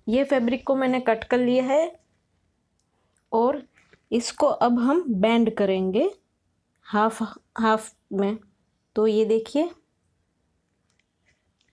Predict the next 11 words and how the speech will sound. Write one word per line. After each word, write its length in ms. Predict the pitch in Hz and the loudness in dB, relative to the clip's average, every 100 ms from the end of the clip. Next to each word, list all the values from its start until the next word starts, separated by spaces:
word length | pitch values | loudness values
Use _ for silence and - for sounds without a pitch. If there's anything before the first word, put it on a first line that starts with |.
| - | -2
ये 220 | 233 233 | 0 0
इसे 260 | 233 240 240 - | 0 -2 -2 -4
ऐसे 220 | 220 226 226 | -4 -2 -2
बेंड 260 | 220 233 | 0 -2
कर 140 | 233 240 | -2 -2
दिया। 300 | 254 285 349 - _ _ _ _ - | 0 -2 -4 -10 _ _ _ _ -2
अब 180 | 240 | 0
हमें 260 | 247 277 277 | 0 -2 -2
क्या 160 | 277 269 | -2 -2
करना 360 | 262 254 254 | -2 -2 0
है, 180 | 254 320 | 0 -2